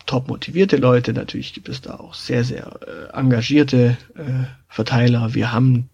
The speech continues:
zum Beispiel, wie gesagt, bei Hermes einen, der ist eigentlich immer fähig, sein Zeugs unterzubringen, aber, äh,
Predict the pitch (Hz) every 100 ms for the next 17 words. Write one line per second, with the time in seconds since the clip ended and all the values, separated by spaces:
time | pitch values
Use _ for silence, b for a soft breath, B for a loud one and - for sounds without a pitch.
0 | _ _ - - 120 - - 107 110 127
1 | 117 - 131 143 131 - 123 123 117 -
2 | - - - - 120 - - - - B
3 | B B B B B B - 151 139 131
4 | 127 120 123 117 113 117 117 - - -
5 | _ - - - 117 117 - - 113 120
6 | 117 123 117 117 120 127 b b b b
7 | b b b - - 117